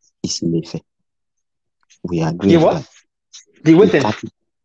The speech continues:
Speaker 1: the capital of Ifa worldwide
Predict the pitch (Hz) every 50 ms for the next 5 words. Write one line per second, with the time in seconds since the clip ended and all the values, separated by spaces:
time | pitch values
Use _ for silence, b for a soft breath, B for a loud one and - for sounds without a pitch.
0 | _ _ _ _ _ - 95 98 90 90 - - 113 113 - - 120 113 113 -
1 | 120 117 117 120 - - - 95 87 - - - _ _ - 92 85 - - -
2 | 104 110 - _ _ _ _ _ _ _ _ _ _ _ _ _ _ _ _ _
3 | _ _ _ _ _ _ _ _ - 101 95 101 107 107 98 92 92 90 87 85